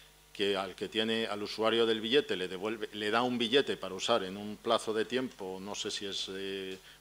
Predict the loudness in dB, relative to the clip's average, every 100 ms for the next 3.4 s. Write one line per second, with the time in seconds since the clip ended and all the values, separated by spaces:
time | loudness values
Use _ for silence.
0 | -10 -6 -2 2 4 2 -2 -2 -2 -2
1 | -10 -20 -20 -20 -20 -20 -20 -20 -10 4
2 | 6 8 6 2 4 6 6 6 6 6
3 | 4 2 -2